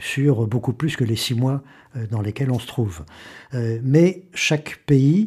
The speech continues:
a quand même son mot à dire pour essayer de pousser plus ou moins tel ou tel, euh, projet, euh, qui était dans l'agenda.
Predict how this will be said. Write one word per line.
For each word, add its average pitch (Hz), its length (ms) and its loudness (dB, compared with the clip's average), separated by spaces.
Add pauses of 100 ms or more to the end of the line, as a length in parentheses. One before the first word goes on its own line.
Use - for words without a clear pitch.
(220)
a 151 140 -4
quand 147 180 -2
même 165 400 0 (340)
son - 300 2
mot 143 160 8
à 127 120 4
dire 180 500 -2 (320)
pour 143 240 4
essayer 139 320 2
de 123 100 4
pousser 147 500 2
plus 160 300 0
ou 123 60 2
moins 147 320 2
tel 165 240 0
ou 139 100 2
tel, 143 440 0 (360)
euh, 117 260 -2 (680)
projet, 135 640 2
euh, 123 160 -2
qui 113 220 -6
était 147 400 0
dans 131 240 0
l'agenda. 104 460 -2